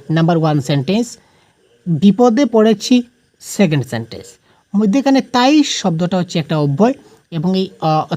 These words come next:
তাই দিয়ে আমরা কী করলাম? দুটা বাক্যকে কানেক্ট করলাম। তো এই ধরনের দুটা বাক্যকে যখনই কোনো একটা শব্দ দিয়ে কানেক্ট করি, তখন সঙ্গে সঙ্গে সেটা কী ধরনের বাক্য হয়ে যায়? যৌগিক বাক্য হয়ে যায়,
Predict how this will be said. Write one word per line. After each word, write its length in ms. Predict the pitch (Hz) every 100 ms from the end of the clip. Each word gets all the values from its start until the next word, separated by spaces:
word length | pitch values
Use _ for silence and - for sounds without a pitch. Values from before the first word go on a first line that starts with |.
| -
তাই 240 | 202 226
দিয়ে 200 | 214 254
আমরা 240 | 185 170 170
কী 160 | 185
করলাম? 280 | 180 208 240
দুটা 280 | 165 156 196
বাক্যকে 320 | 180 240 220 -
কানেক্ট 300 | 160 131 135
করলাম। 380 | 139 135 131 135 - - -
তো 80 | 202
এই 100 | 202
ধরনের 300 | 247 277 254
দুটা 300 | 175 175 247
বাক্যকে 360 | 240 202 240
যখনই 520 | 196 165 - 226 240 254
কোনো 260 | 185 190
একটা 200 | 196 214
শব্দ 360 | 202 175 160 165
দিয়ে 160 | 202
কানেক্ট 420 | 202 175 165 180 -
করি, 220 | 208 247
তখন 260 | - -
সঙ্গে 340 | 143 160 160 175
সঙ্গে 240 | 214 208
সেটা 220 | 196 165
কী 140 | 147 175
ধরনের 260 | 190 202
বাক্য 240 | 196 190 196
হয়ে 140 | 220
যায়? 180 | 226 269 - - - _ -
যৌগিক 480 | 135 180 165 208 185
বাক্য 340 | 185 180 - 269 -
হয়ে 180 | 139 120
যায়, 160 | 120